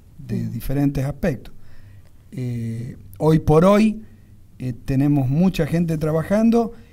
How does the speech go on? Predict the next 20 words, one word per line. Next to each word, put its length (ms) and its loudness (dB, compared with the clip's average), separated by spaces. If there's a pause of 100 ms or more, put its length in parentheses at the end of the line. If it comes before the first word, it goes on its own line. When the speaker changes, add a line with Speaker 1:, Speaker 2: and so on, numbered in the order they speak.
(260)
Speaker 1:
y 160 4
es 180 2
un 140 4
tema 320 4
todavía 480 2
que 80 -4
yo 240 -4
creo 380 0
estamos, 720 0
eh, 300 -8
empezando 640 2
recién 540 -2 (520)
y 120 -4
que 160 -2
tiene, 760 0
eh, 40 -4
mucho 360 2
camino 360 0
por 140 -6
delante. 400 -8